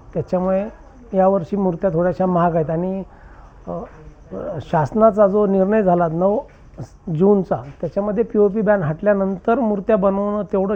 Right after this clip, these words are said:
शक्य नव्हतं. त्यामुळे बाजारात मूर्त्यांना सध्या, अ, तुटवडा भासतोय. बऱ्याच प्रमाणात मूर्त्या कमी आहेत आणि मागणी जास्त असल्यामुळे मूर्त्या तेवढ्या बनल्या नाही आहेत. तर यावर्षी मूर्त्या त्या मानाने महागच राहतील. आमच्याकडे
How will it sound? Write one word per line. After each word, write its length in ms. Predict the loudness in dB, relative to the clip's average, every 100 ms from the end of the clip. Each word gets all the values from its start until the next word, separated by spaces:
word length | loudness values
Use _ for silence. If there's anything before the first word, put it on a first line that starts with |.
| -2
शक्य 280 | 0 4 4
नव्हतं. 320 | 4 0 -6 -8 -20 -8
त्यामुळे 260 | -2 -2 0
बाजारात 440 | 0 0 0 -2
मूर्त्यांना 920 | -2 -4 -4 -6 -4 -8 -10 -6 -4 -6 -12 -10 -6
सध्या, 340 | -2 -2 -2 -6 -20 -20 -20 -20 -10
अ, 40 | -6 0
तुटवडा 380 | 4 6 6 6
भासतोय. 440 | 4 2 0 0 -2 -20 -20 -20 -20 -6
बऱ्याच 280 | 0 0 0
प्रमाणात 640 | -4 -2 -2 -4 -6 -14
मूर्त्या 420 | -8 -6 -4 -4 -4
कमी 320 | 0 2 2
आहेत 280 | 2 0 -2 -8
आणि 320 | -10 -8 -8
मागणी 380 | -4 -2 0 -2
जास्त 320 | 0 -2 -2
असल्यामुळे 380 | -6 -4 -6 -6
मूर्त्या 340 | -6 -8 -8 -8
तेवढ्या 200 | -6 -4
बनल्या 380 | -6 -4 -4
नाही 220 | -4 -6 -10
आहेत. 100 | -12 -18 -20 -20 -12
तर 60 | -6
यावर्षी 480 | 0 0 0 -4 -4
मूर्त्या 320 | -6 -6 -10 -6
त्या 140 | -6
मानाने 380 | -4 -8 -8 -10 -16 -20 -20 -6
महागच 380 | 0 0 0 -2
राहतील. 520 | -4 -6 -14 -16 -20 -20 _ 2
आमच्याकडे 580 | 6 8 8 10 8